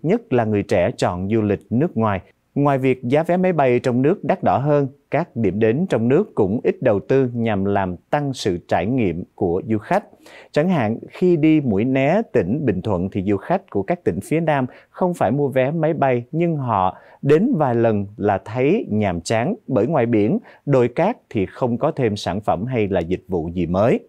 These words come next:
Tiến sĩ Dương Đức Minh, Phó Viện trưởng Viện Nghiên cứu Phát triển Kinh tế Du lịch cho hay, qua khảo sát ở các công ty du lịch ở Sài Gòn thì họ đang bán các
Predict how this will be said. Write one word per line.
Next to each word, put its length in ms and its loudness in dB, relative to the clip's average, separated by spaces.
Tiến 140 2
sĩ 340 2
Dương 400 2
Đức 200 -2
Minh, 280 2
Phó 320 0
Viện 200 0
trưởng 340 0
Viện 340 0
Nghiên 160 0
cứu 400 2
Phát 220 -4
triển 280 0
Kinh 180 -2
tế 260 2
Du 80 2
lịch 280 0
cho 120 0
hay, 260 0
qua 120 4
khảo 200 0
sát 300 -2
ở 140 0
các 180 -2
công 160 -2
ty 220 0
du 80 2
lịch 180 2
ở 100 -2
Sài 200 -2
Gòn 260 0
thì 100 -4
họ 320 -4
đang 260 -2
bán 320 -2
các 140 -2